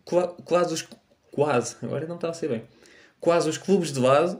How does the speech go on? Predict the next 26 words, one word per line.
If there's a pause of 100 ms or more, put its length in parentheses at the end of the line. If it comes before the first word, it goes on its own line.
(120)
e,
tipo,
isto
é
a
mesma
coisa
que (1040)
eu
sou
sportinguista
e
tenho
um
amigo
meu
benfiquista, (420)
é
a
mesma
coisa
que
a
seleção
jogar
hoje